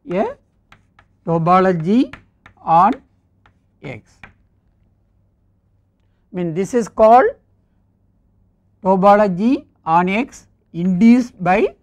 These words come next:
discrete beta, and it is easy to prove that tau is, prove that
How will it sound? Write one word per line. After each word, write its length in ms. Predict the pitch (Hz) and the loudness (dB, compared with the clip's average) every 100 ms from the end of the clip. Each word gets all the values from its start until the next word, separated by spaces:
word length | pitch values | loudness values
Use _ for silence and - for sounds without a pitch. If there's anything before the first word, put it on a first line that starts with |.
| _ | _
discrete 440 | _ - 196 175 | _ -8 -6 -2
beta, 520 | 175 170 170 180 466 - _ _ _ _ _ _ _ _ - | 0 0 0 -2 -2 -8 _ _ _ _ _ _ _ _ -10
and 120 | 185 | -8
it 140 | 190 | -6
is 200 | 208 180 | -6 -6
easy 340 | 190 233 - 220 | -6 -8 -6 -8
to 380 | 320 277 571 - _ _ _ _ _ _ - | -4 -2 -4 -8 _ _ _ _ _ _ -6
prove 360 | 233 269 269 | 0 0 2
that 260 | 254 254 247 _ _ _ _ _ _ _ _ _ _ _ | 2 0 -4 _ _ _ _ _ _ _ _ _ _ _
tau 240 | 214 190 202 | 0 0 2
is, 420 | 240 466 - - _ _ _ _ _ _ _ _ _ _ _ _ | -2 -4 -8 -20 _ _ _ _ _ _ _ _ _ _ _ _
prove 300 | 202 226 240 | -2 0 2
that 340 | 190 196 294 | 2 0 -2